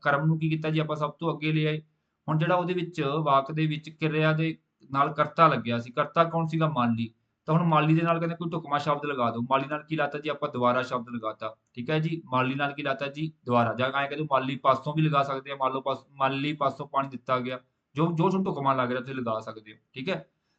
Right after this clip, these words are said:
ਤਾਂ ਲਾਸਟ ਜਿਹੜੀ ਆਪਣੀ ਕਿਰਿਆ ਸੀਗੀ ਆਪਾਂ ਉਹਨੂੰ ਕੀ ਬਦਲਤਾ, ਠੀਕ ਹੈ ਜੀ। ਆਪਾਂ ਕੀ ਕੀਤਾ? ਪਾਣੀ ਦਿੱਤਾ, ਤਾਂ ਪਾਣੀ ਦਿੱਤਾ ਗਿਆ,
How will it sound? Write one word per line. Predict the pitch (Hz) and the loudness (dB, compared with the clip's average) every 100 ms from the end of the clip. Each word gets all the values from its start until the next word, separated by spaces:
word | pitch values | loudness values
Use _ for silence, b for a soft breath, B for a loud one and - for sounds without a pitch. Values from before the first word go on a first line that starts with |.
| - | -4
ਤਾਂ | 151 | 4
ਲਾਸਟ | 139 151 156 | 6 6 4
ਜਿਹੜੀ | 160 160 | 2 2
ਆਪਣੀ | 151 - 156 156 | -2 -2 0 0
ਕਿਰਿਆ | 151 143 160 | 0 2 2
ਸੀਗੀ | 156 156 | 2 0
ਆਪਾਂ | 156 156 | 0 0
ਉਹਨੂੰ | 151 | -2
ਕੀ | 151 | -2
ਬਦਲਤਾ, | 135 120 117 131 127 | 0 0 0 -2 -4
ਠੀਕ | 135 156 | -4 -4
ਹੈ | |
ਜੀ। | 156 156 156 | 0 -2 -4
ਆਪਾਂ | 127 143 | -6 -6
ਕੀ | 143 | -6
ਕੀਤਾ? | 151 151 | -6 -6
ਪਾਣੀ | 151 135 135 | 0 0 0
ਦਿੱਤਾ, | 135 120 - 117 - | -2 -6 -4 -6 -6
ਤਾਂ | 143 | -10
ਪਾਣੀ | - 143 147 | 0 2 2
ਦਿੱਤਾ | 147 120 - 127 | -2 -6 0 0
ਗਿਆ, | 117 113 107 | 0 -4 -6